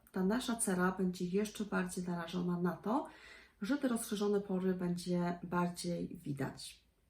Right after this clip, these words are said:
I teraz Wam powiem, jak możemy sobie tutaj te pory zmniejszyć takimi domowymi sposobami. Oczywiście nie zmniejszymy tych, y, por, y, dokładnie, jak gdyby do końca, tak?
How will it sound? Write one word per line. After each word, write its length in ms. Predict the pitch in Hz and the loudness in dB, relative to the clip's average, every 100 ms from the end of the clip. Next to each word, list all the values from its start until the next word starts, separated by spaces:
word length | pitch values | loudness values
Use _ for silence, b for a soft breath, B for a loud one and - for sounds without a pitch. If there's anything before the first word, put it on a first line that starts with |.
| _ - B B B B B B _ _ _ | _ -20 B B B B B B _ _ _
I 80 | 202 | -2
teraz 260 | 269 415 285 | 4 6 8
Wam 160 | 233 | 6
powiem, 600 | 220 180 175 156 170 214 - 185 175 | 6 4 4 2 4 2 2 0 2
jak 260 | 220 294 | 2 4
możemy 460 | 269 226 220 226 220 | 4 4 4 2 2
sobie 320 | - 202 202 | 0 0 -2
tutaj 800 | 202 196 196 190 185 185 196 190 - | -2 -4 0 2 2 2 0 -4 -6
te 80 | 180 | -4
pory 460 | 185 180 180 175 | 0 2 4 4
zmniejszyć 760 | 175 180 170 160 - 165 196 214 | 4 4 4 2 -2 0 0 0
takimi 340 | 190 190 180 | 0 2 2
domowymi 420 | 180 175 180 180 | 2 0 2 2
sposobami. 840 | 180 - - 160 156 156 180 277 - B B B | 0 -4 -6 -4 -4 0 2 0 -2 B B B
Oczywiście 920 | 196 185 202 202 - - 196 190 190 190 - - - | -6 -2 -2 -2 -6 0 2 4 4 0 -8 -8 4
nie 300 | 185 208 233 | 6 6 4
zmniejszymy 720 | - 214 202 - 220 196 175 | 2 2 2 0 2 4 2
tych, 480 | 175 170 170 170 196 | 0 -4 -4 -6 -8
y, 420 | 160 165 160 160 | -8 -6 -8 -10
por, 380 | - 175 165 175 - 170 165 | -8 -4 -4 -6 -10 -10 -6
y, 40 | |
dokładnie, 640 | 156 175 196 165 160 160 208 b b 175 | -6 2 4 4 2 0 0 b b -6
jak 140 | 175 | -4
gdyby 420 | 180 180 180 175 | -4 2 2 2
do 80 | 175 | 0
końca, 380 | 175 147 143 - | 0 0 0 -4
tak? 320 | - 247 - | 0 0 -2